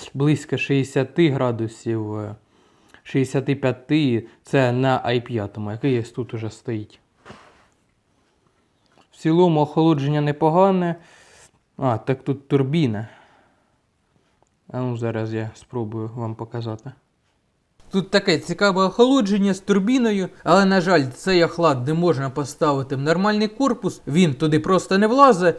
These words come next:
Я думаю, якщо якось підпиляти, він влізе. Цей матеріал я відзнімав ще місяці три тому, сам корпус з охладом має залишився.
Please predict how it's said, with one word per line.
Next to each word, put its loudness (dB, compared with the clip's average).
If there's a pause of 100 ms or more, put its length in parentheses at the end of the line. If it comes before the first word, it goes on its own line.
(120)
Я 4
думаю, 2
якщо 0
якось 2
підпиляти, 2
він 0
влізе. -6 (320)
Цей 4
матеріал 6
я 2
відзнімав 0
ще -2
місяці 0
три 2
тому, 2 (200)
сам 2
корпус 4
з -8
охладом 2
має 4
залишився. 0